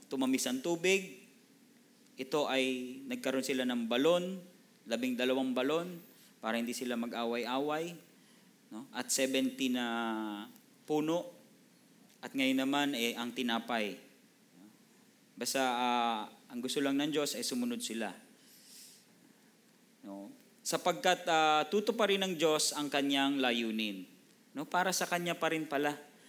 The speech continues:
Kaya pala nagpo-provide ang Panginoon sa atin, eh, para sa kanya pa rin. Hindi pala para sa atin. And we praise God for that. Dahil, ah, ang provision ni Lord,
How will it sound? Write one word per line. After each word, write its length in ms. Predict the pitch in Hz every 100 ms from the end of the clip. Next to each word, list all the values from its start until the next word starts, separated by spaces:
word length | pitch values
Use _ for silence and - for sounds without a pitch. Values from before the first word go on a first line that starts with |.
| -
Kaya 220 | - 190 190
pala 240 | 190 190
nagpo-provide 800 | 185 180 180 175 175 165 160 143
ang 160 | 151 143
Panginoon 420 | 147 147 139 139
sa 240 | 135 127
atin, 400 | 120 120 110 107 - - - - - -
eh, 160 | 165 165
para 320 | - 160 160
sa 160 | - 147
kanya 340 | 143 139 135
pa 140 | 135 131
rin. 340 | 139 123 107 - - - -
Hindi 240 | 147 143
pala 240 | 143 139 135
para 240 | 131 131
sa 240 | 123 113 117
atin. 420 | 110 120 113 107 -
And 220 | 151 160
we 100 | 160
praise 400 | 156 160 160 -
God 240 | 143 143 131
for 160 | 135 123
that. 240 | 117 110 - - - - -
Dahil, 420 | 143 147 151 143
ah, 480 | 139 135 131 123 120 - - -
ang 140 | - -
provision 520 | 156 156 190 - 180
ni 80 | 175
Lord, 320 | 156 135 123